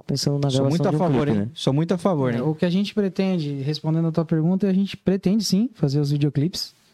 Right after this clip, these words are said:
Speaker 3: né? Como... Tá em, tá, a gente tá em muita em fase de ideias ainda,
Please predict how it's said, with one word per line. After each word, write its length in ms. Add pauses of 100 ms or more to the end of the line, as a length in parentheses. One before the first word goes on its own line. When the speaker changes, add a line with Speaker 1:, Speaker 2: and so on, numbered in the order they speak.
(480)
Speaker 3:
né? 400 (160)
Como... 500 (840)
Tá 140
em, 120
tá, 200
a 80
gente 160
tá 100
em 60
muita 300
em 80
fase 240
de 120
ideias 460
ainda, 340